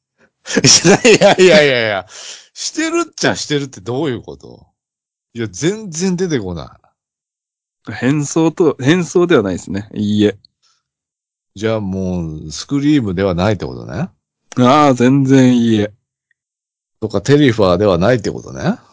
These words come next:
Speaker 2: うん、全然いいえ。
Speaker 1: もうす-、すっぴんで殺すってことでしょ？
Speaker 2: はい。
Speaker 1: で、捕まらない。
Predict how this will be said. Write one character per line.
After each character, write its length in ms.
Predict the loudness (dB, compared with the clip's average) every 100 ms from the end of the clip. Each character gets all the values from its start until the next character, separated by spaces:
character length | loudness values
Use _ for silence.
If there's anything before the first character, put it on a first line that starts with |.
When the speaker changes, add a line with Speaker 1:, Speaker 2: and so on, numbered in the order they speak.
| _ _ _ -14
Speaker 2:
う 140 | -12
ん、 40 | -10
全 400 | -6 -4 -4 0
然 260 | 2 2 -2
い 220 | -2 0
い 60 | 0
え。 140 | -2 -6 _ -20 _ -20 -20 -20 _ _ _ _ _ _ _ _ _ _
Speaker 1:
も 120 | -6
う 20 |
す-、 220 | -4 -2 0 0 -2 -12 _ _ _
す 220 | -14 0 0
っ 60 | 0 2
ぴ 160 | 6
ん 100 | 6
で 480 | 6 6 6 2 -4 -2
殺 220 | 0 0
す 80 | -2
っ 20 |
て 60 | -8
こ 80 | -10
と 60 |
で 40 | -10
し 80 |
ょ？ 180 | -12 -12 -14 _ _ _ _ _ _ _ _ _
Speaker 2:
は 160 | -8 -8
い。 120 | -4
Speaker 1:
で、 100 | -2
捕 300 | -2 0 2
ま 120 | 2 2
ら 140 | 2
な 180 | 0 0
い。 160 | -4